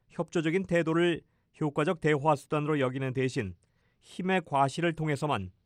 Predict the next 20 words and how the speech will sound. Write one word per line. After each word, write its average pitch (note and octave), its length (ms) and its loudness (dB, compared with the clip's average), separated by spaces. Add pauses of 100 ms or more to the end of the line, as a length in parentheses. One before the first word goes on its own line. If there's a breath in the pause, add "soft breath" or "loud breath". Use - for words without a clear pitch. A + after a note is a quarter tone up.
(100)
원하는 C#3+ 400 2
협상 E3 380 -2
결과를 D3+ 480 2
얻어낼 C3 360 2
수 - 140 -6
있다고 B2 340 -2
믿는다는 C3 460 0
설명입니다. G#2 680 -4 (1080)
윤선 E3+ 560 2
스팀슨 F3 440 -2
센터 E3 360 0
선임연구원은 D3 840 -2 (480)
특히 E3 480 4
문재인 D3+ 420 2
한국 D#3+ 460 2
대통령의 D3+ 580 0
당선 D3 380 -2
이후 B2 240 -4 (520)
북한에 C#3 300 -2
대한 D#3 420 2